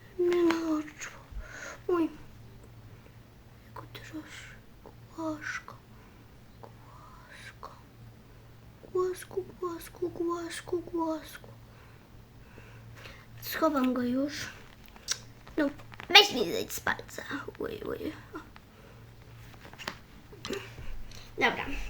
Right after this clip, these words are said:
Już mam pokazuję. Ja, mm, o,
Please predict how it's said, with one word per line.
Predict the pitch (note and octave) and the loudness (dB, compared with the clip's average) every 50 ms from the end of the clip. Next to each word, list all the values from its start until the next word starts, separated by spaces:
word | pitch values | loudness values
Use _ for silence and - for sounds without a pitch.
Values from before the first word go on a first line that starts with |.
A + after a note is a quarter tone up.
| - - - - - - - | -4 -6 -8 -10 -8 -4 2
Już | C#4+ E4 E4+ E4 | 6 8 12 12
mam | F#4 F4 D4+ - - - - - - - - - - | 12 12 12 10 6 4 0 -6 -6 -8 -10 -10 -4
pokazuję. | - - E4 D#4 C4 - - - C4+ A#3+ A#3 A#3 A#3 - - B3 A#3 A3+ A#3 A3+ - - - - - - - - - | 6 10 10 10 10 8 4 2 4 4 6 4 2 2 4 8 8 8 8 6 2 -4 -6 -6 -6 -8 -10 -8 -4
Ja, | C#4 C#4+ D#4+ G#4+ A4+ - - - - - - | 0 10 12 12 12 12 12 8 -2 6 10
mm, | D#4 D#4 D#4 D#4+ E4 D#4+ D#4+ D#4 D#4 D4 - - - - - - - - | 12 12 12 12 12 10 8 8 6 4 0 -2 -4 -6 -10 4 10 10
o, | B3 - - | 10 10 10